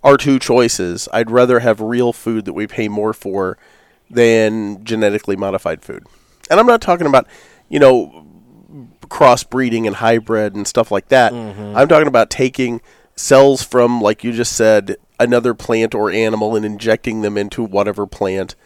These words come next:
Speaker 1: I'm not a big fan of that.
Speaker 2: Yeah. It's fascinating.
Speaker 1: We'll just have to see.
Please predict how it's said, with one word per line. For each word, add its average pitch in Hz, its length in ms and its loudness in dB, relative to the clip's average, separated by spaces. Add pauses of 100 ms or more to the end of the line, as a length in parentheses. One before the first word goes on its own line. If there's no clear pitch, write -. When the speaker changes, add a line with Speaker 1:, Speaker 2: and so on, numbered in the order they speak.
(320)
Speaker 1:
I'm 139 340 0
not 135 240 6
a 104 40 -8
big 95 180 -6
fan 73 220 -6
of 67 100 -8
that. - 200 -12 (380)
Speaker 2:
Yeah. 78 240 -10 (960)
It's 139 160 -8
fascinating. 127 580 0
Speaker 1:
We'll 139 100 2
just 131 220 -8
have 120 180 2
to 113 80 -12
see. - 280 -10